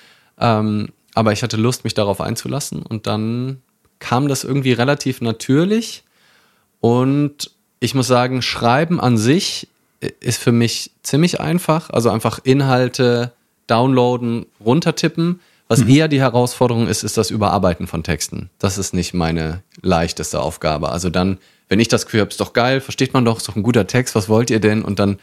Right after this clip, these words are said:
Speaker 2: Ja.
Speaker 1: kommt das Lektorat rein und sagt, „Nee, das, da
Speaker 2: Nee.
Speaker 1: roter Faden, hier verlieren sie mich völlig. Was ist denn mit dem Absatz? Viel zu lang, kann er nicht komplett raus? Außerdem, da,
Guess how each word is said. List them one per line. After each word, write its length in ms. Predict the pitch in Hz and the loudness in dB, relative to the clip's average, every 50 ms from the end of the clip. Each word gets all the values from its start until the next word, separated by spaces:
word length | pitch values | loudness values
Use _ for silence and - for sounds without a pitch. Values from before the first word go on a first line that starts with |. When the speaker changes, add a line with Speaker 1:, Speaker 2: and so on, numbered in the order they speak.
| _ | _
Speaker 2:
Ja. 220 | - 131 120 113 110 | 2 2 2 2 2
Speaker 1:
kommt 240 | - 113 113 110 - | 0 0 0 2 0
das 100 | 104 98 | 0 2
Lektorat 600 | 110 110 - - 113 101 98 98 101 110 - - | 2 0 0 2 0 2 2 2 2 0 0 0
rein 240 | 107 104 104 101 98 | 0 2 2 2 0
und 100 | 92 90 | 0 0
sagt, 340 | 98 95 95 90 - - - _ _ _ _ _ _ _ | 2 2 2 0 -2 -10 -20 _ _ _ _ _ _ _
„Nee, 340 | - 101 101 101 101 104 101 | -2 0 2 2 2 2 2
das, 300 | 98 90 85 - - - | 2 2 0 -2 -6 0
da 80 | - | 2
Speaker 2:
Nee. 180 | 120 117 107 107 | 2 4 4 4
Speaker 1:
roter 240 | 110 107 - 113 104 | 2 2 2 0 0
Faden, 440 | - - 107 104 107 98 104 98 | 0 0 0 0 0 0 -2 -2
hier 220 | 98 101 117 117 110 | -2 2 2 2 2
verlieren 380 | - - 104 104 107 107 107 | 2 0 0 2 2 2 2
sie 80 | 98 101 | 0 0
mich 180 | 95 95 - - | -2 -2 -2 -2
völlig. 440 | - 120 110 104 104 98 - - - - - - - - _ _ | 0 0 2 2 2 0 -2 -6 -16 -20 -20 -20 -20 -20 _ _
Was 160 | - 95 90 - | -2 -2 -2 -2
ist 100 | 95 - | -2 -2
denn 80 | 104 | 0
mit 140 | 98 92 - | 0 2 2
dem 180 | 113 110 110 104 | 2 2 2 2
Absatz? 380 | 95 95 - - 95 92 - | 0 0 0 -2 -2 -2 -4
Viel 160 | - - 117 | -4 -6 -6
zu 160 | - - - 101 | -4 -2 0 2
lang, 260 | 98 104 107 110 107 | 2 2 2 0 0
kann 160 | - 117 110 | 0 0 0
er 80 | 104 104 | 0 0
nicht 140 | 104 - | 0 -2
komplett 420 | - - 98 90 120 113 110 113 104 | -2 -4 -2 0 0 0 0 0 0
raus? 320 | 104 104 104 104 104 - - - - - _ _ _ | 0 2 2 0 -2 -6 -10 -18 -20 -20 _ _ _
Außerdem, 720 | - 107 101 110 95 101 101 98 95 92 90 90 87 - - - - - - | -2 0 0 0 0 0 0 0 0 -4 -6 -10 -12 -16 -18 -20 -20 -14 -12
da, 100 | - - | -10 -8